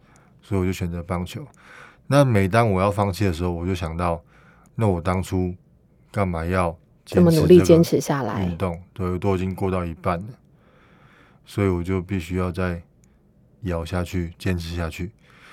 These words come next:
Speaker 1: 所以这个，这个过程中其实没有所谓的真正的开心，但是当下的自己就知道说，你把它，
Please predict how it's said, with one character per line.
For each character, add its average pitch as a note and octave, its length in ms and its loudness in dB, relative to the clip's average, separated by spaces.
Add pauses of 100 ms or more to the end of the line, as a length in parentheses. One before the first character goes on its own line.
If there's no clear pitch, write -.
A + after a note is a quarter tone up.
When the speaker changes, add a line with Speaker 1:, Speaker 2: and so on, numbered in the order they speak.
(120)
Speaker 1:
所 - 160 6
以 D3+ 80 10 (240)
这 E3+ 220 10
个， B2+ 160 6 (220)
这 E3 160 8
个 C3 60 6
过 C3+ 200 6
程 G#2 180 2
中 G#2 240 0
其 G2+ 380 0
实 E2+ 480 -4 (160)
没 G2+ 240 2
有 G2 260 2
所 F2 280 -6
谓 G2+ 120 2
的 F2+ 120 -4
真 F#2 240 -4
正 F2+ 200 -4
的 E2 60 -8
开 E2+ 240 -2
心， E2 260 -6 (760)
但 A#2+ 240 8
是 G2+ 440 2 (440)
当 A2+ 200 4
下 A2 220 4
的 F#2 100 0
自 G2 160 -2
己 E2+ 220 -4
就 G#2 160 -4
知 F#2 140 -2
道 F#2 160 0
说， E2+ 320 -4 (800)
你 F#2+ 220 -4
把 F2 200 -2
它， G2 240 0